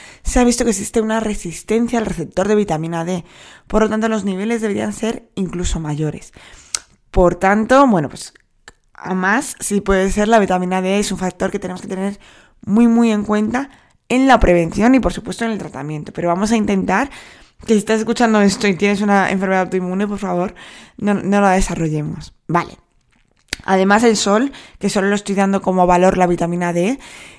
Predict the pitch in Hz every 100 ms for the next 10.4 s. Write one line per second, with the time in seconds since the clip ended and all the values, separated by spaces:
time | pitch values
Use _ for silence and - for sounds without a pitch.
0 | - 202 196 214 220 233 208 196 180 214
1 | 208 202 190 185 - 196 208 196 190 190
2 | 196 185 - 220 - 208 208 180 160 -
3 | 180 180 180 196 190 233 262 - _ -
4 | 170 - 165 165 170 156 165 156 - -
5 | - - 233 247 - - _ _ _ -
6 | 202 202 208 202 208 196 - 196 196 196
7 | 175 196 202 - 214 202 190 185 190 190
8 | 175 165 165 165 165 175 170 180 175 -
9 | - 196 180 165 151 175 170 156 165 156
10 | 113 - -